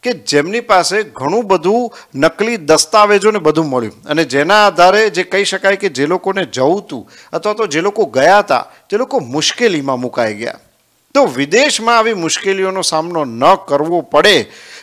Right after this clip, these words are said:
તેની આમ તો એક મુખ્ય ચર્ચા હોવી જોઈએ, પરંતુ આ જે સમગ્ર ઘટના ઘટે છે, શા માટે લોકો આવા લોકોના જાળમાં ફસાય છે, તેના વિશે આજે આપણે ચર્ચા કરવાની છે, જેની માટે અમારી સાથે જોડાઈ ગયા છે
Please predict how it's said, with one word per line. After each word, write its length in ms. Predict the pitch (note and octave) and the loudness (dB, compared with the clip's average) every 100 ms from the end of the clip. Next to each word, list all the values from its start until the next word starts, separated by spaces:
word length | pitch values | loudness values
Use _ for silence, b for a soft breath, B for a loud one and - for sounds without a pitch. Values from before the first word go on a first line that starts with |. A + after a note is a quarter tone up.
| _ | _
તેની 460 | G3 B3 D#4 B3 - _ _ | 4 4 2 -4 -8 _ _
આમ 200 | D#3+ G3 | 0 0
તો 300 | G#3 A3+ A3 G3 | 4 4 4 4
એક 200 | F#3+ C#3 | 0 0
મુખ્ય 400 | C#3 E3 - E3+ | -2 -2 -2 -2
ચર્ચા 400 | - D3+ D3 D#3+ | 2 0 2 2
હોવી 160 | D#3 | 2
જોઈએ, 300 | C#3 D3+ - B B _ | -2 -4 -6 B B _
પરંતુ 280 | F3+ B3 C#4 | 2 4 0
આ 260 | - F3 | 2 4
જે 180 | G#3 C4 | 4 2
સમગ્ર 420 | A#3 G3+ A#3+ B3+ | 2 4 2 2
ઘટના 460 | A#3+ C#3+ D3 A3 A#3+ | 2 2 0 0 -2
ઘટે 400 | - D3 - F3+ | 0 -2 0 -2
છે, 240 | A#2+ - | -4 -8
શા 280 | - - G3 | -6 2 4
માટે 300 | A#3 A#3 A#3+ | 4 2 2
લોકો 280 | A3 G#3 G#3+ | 2 0 -2
આવા 320 | - D3+ F3 | 0 2 2
લોકોના 380 | F3+ F3 F3+ F#3 | 0 -2 -4 -4
જાળમાં 380 | C3+ C#3 D#3 D#3+ | 0 0 2 -2
ફસાય 400 | - C#3 F3+ F#3+ | -2 -2 0 -2
છે, 120 | G#3 | -4
તેના 320 | G#3 F3+ A#3 | -4 -2 0
વિશે 220 | G3+ E3+ | -2 -2
આજે 200 | F#3 D3+ | -2 0
આપણે 220 | D#3+ D#3 E3 | 0 -2 -4
ચર્ચા 320 | D#3+ C#3 E3+ | -4 -4 -4
કરવાની 360 | E3+ E3+ F3 | -2 -2 -2
છે, 220 | F3 G#3 G#3+ B B B | -4 -8 -10 B B B
જેની 240 | D3 A3 C4 | 0 0 2
માટે 360 | A3+ G#3 A3+ | -2 0 -2
અમારી 320 | A#3 D#3 F#3 | -2 0 0
સાથે 220 | G#3 G3+ G3 | 0 -2 -2
જોડાઈ 240 | F3+ F#3 | 0 0
ગયા 220 | F3 F3 | 0 0
છે 320 | E3+ F#3+ G3+ | 0 -2 -2